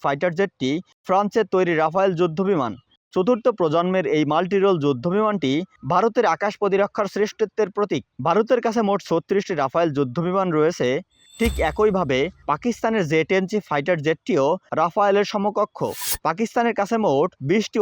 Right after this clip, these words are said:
অত্যাধুনিক জে টেন সি ফাইটার জেট রয়েছে। ভারতীয় বাহিনীর বেশ পুরাতন মডেলের মিগ টোয়েন্টি ওয়ান রয়েছে চুয়ান্নটি। অন্যদিকে পাকিস্তানের কাছেও মিগ বিমানের চীনা ভার্সন এফ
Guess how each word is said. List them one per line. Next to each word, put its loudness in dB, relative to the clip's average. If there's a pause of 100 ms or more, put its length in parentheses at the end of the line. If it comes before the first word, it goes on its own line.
অত্যাধুনিক 0 (100)
জে 4 (100)
টেন 2
সি -2 (100)
ফাইটার 0
জেট 0
রয়েছে। 0 (400)
ভারতীয় 2
বাহিনীর 0
বেশ 0
পুরাতন 0
মডেলের 2 (340)
মিগ 0 (100)
টোয়েন্টি 0
ওয়ান 2 (100)
রয়েছে 2 (100)
চুয়ান্নটি। -2 (280)
অন্যদিকে 0 (100)
পাকিস্তানের -4
কাছেও 2 (380)
মিগ 2 (120)
বিমানের 0
চীনা 0
ভার্সন 0 (440)
এফ 0